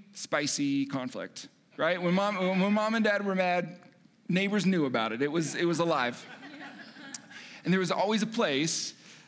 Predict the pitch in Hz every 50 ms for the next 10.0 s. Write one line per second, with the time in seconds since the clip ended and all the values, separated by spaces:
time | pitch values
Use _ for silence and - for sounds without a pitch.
0 | - _ - 147 151 180 170 143 - 151 156 156 147 143 - - 160 - - 233
1 | 247 247 233 - - - 151 160 160 156 160 180 214 240 226 170 160 131 120 127
2 | 127 120 - - - - - - - - - 147 135 - 131 135 123 123 123 123
3 | 123 123 - - - - - 170 156 147 165 131 131 135 127 123 117 92 69 -
4 | 113 - - - - - - - - _ _ _ - 160 165 170 160 165 156 147
5 | 139 143 131 131 127 127 - - - - - - - - _ _ - - - 151
6 | 151 151 139 135 135 131 120 127 123 - 110 - 139 151 156 139 143 135 131 117
7 | 113 120 117 - - - _ - - - 143 131 131 123 120 110 107 - - -
8 | 127 117 120 - 135 127 - 135 120 110 101 104 - - - - - - _ _
9 | _ _ _ _ _ _ _ - - - - 156 135 - 151 139 131 127 127